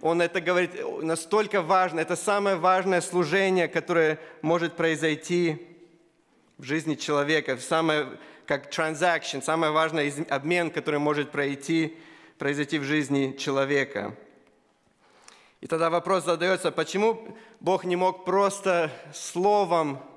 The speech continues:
изменить вот это наше отношение от того, что мы были врагом,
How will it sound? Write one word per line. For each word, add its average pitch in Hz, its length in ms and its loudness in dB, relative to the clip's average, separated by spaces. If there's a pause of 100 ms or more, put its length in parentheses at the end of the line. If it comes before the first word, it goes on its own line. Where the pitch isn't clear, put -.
(560)
изменить 165 540 0
вот 151 140 -2
это 151 180 0
наше 147 280 0
отношение 156 540 -2
от 135 120 -6
того, 156 200 0
что 160 160 -6
мы 156 100 -2
были 156 180 -4
врагом, 165 720 -2